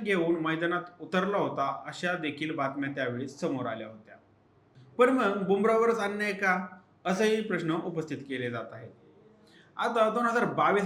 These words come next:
मध्ये बुमराहला झालेल्या दुखापतीमुळे तो वर्षभर क्रिकेटपासून दूर होता. तमाम क्रिकेट चाहत्यांपासून संघातील खेळाडू त्याची वाट पाहत होते. यामुळे त्याला दोन हजार तेवीसच्या टी ट्वेंटी वर्ल्ड कपला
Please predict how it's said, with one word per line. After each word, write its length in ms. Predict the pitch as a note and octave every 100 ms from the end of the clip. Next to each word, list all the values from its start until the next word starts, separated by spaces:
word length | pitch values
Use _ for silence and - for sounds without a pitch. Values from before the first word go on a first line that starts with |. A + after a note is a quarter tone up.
| G3
मध्ये 180 | F3+ D#3
बुमराहला 540 | D#3 D#3 E3+ E3 D3 C#3+
झालेल्या 320 | C3 B2+ D3+
दुखापतीमुळे 880 | C#3 C3+ C#3 E3+ F3 E3+ D#3+ D3 A#2+ C#3+ - _ -
तो 120 | A#3+
वर्षभर 580 | A#3+ A3+ - B3 A#3+ A3
क्रिकेटपासून 600 | G3 G3 F#3 F3 F3 F#3
दूर 200 | F3 E3
होता. 300 | B2+ A#2 - - _ _ _ _ _
तमाम 300 | C#3 D3+ F3+
क्रिकेट 420 | E3 E3+ E3 E3+ -
चाहत्यांपासून 800 | D#3+ D#3+ E3+ E3+ E3 - D3 - - _
संघातील 500 | G#3+ G#3 A3 A#3 B3 A3+
खेळाडू 500 | G3+ G#3+ G3+ D#3+ E3+
त्याची 200 | D3 F3
वाट 300 | C#3+ D3 C#3+ -
पाहत 240 | C3 B2+
होते. 280 | A#2 A2 - - _ _ _ _ - -
यामुळे 500 | B2 C#3 E3 E3 C#3 D#3+ - - -
त्याला 140 | A#3
दोन 180 | A#3 B3
हजार 200 | A3+ A#3 A3 -
तेवीसच्या 540 | F#3 F#3 F#3 - D3+
टी 220 | D3+ E3+
ट्वेंटी 260 | E3+ F3 E3+
वर्ल्ड 380 | D3 B2 D3+ D#3+
कपला 440 | F#3+ F#3+ D#3 C3+